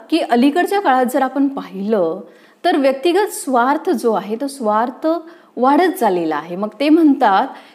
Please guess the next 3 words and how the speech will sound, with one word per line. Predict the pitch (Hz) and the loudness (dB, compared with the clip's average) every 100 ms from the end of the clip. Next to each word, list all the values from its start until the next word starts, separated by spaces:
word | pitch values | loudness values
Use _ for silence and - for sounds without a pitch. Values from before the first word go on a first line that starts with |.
| - | -4
की | 349 | -2
वैयक्तिक | 285 254 240 302 330 349 403 539 - | 2 2 2 0 0 2 2 0 0
महत्वाकांक्षेला | 269 240 262 269 285 302 269 240 247 233 208 196 220 | 0 0 -2 0 0 0 0 0 0 0 2 2 2